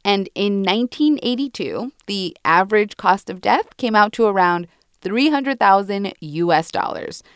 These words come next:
So that would be, like, eight hundred thousand dollars today.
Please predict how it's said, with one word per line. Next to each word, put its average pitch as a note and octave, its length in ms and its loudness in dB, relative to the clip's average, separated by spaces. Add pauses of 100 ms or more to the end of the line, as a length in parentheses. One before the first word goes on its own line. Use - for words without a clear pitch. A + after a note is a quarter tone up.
(200)
So - 180 -10 (120)
that - 120 -2
would F3 120 -2
be, F#3 140 -4
like, D#3 280 -4 (220)
eight G3+ 240 -8
hundred A#3+ 420 -6
thousand B3 300 -2
dollars A#3 320 0
today. A3 320 -2